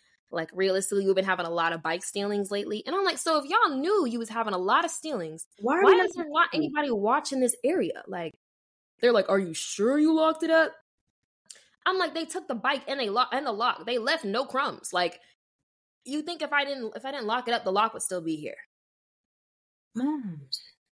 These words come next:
Speaker 1: So I was hot, bro. Like, I was just like, "This is so annoying." My dad talk about, "You should have put an air tag on it." I'm like, "Where was I gonna hide an air tag on a scooter?"
Speaker 2: And track it?
Speaker 1: And track it?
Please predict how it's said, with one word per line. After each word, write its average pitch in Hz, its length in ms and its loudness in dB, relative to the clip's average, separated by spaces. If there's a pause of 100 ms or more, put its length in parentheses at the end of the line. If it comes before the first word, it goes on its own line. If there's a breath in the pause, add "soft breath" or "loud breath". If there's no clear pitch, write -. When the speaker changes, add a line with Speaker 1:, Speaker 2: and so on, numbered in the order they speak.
(220)
Speaker 1:
So - 220 -6
I 262 160 2
was 220 140 0
hot, 202 580 0
bro. 208 240 -2
Like, 196 140 -2
I 247 160 2
was 226 100 2
just 202 160 -8
like, 180 220 0
"This 240 160 -6
is 208 140 -4
so 202 200 -2
annoying." 185 420 -2
My 180 140 0
dad 208 320 0
talk 196 140 -12
about, 170 220 -6 (220 loud breath)
"You 208 80 -8
should 180 140 -4
have 165 80 -8
put 233 120 4
an - 60 -4
air 240 160 6
tag 165 260 -6
on 170 180 -8
it." - 100 -16 (300 loud breath)
I'm 605 80 2 (180)
like, 370 100 0
"Where 571 180 6
was 605 160 4
I 494 120 2
gonna 466 220 0 (480 soft breath)
hide - 440 2
an 415 40 -8
air 539 220 2
tag 302 240 0
on 370 80 4
a 480 40 0
scooter?" - 640 -2 (340)
Speaker 2:
And 302 180 0
track 403 360 4
it? - 960 -8
Speaker 1:
And 359 80 2
track 571 320 2
it? 370 100 -4